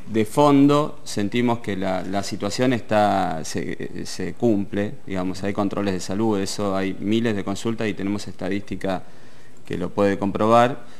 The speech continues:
y la realidad es que esa va a ser, o, o fue en su momento la respuesta que, que, que queríamos dar, eh, que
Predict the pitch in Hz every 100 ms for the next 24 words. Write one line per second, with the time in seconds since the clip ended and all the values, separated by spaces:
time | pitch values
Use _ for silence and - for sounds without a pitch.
0 | - - - - 104 101 101 104 120 123
1 | 127 117 117 123 104 - 113 120 101 95
2 | 92 - 92 - 117 107 - 95 98 101
3 | 101 95 95 - 107 113 104 95 95 95
4 | 90 90 95 92 87 92 90 95 98 101
5 | 98 104 107 113 - - - - - 92
6 | 90 90 - 92 92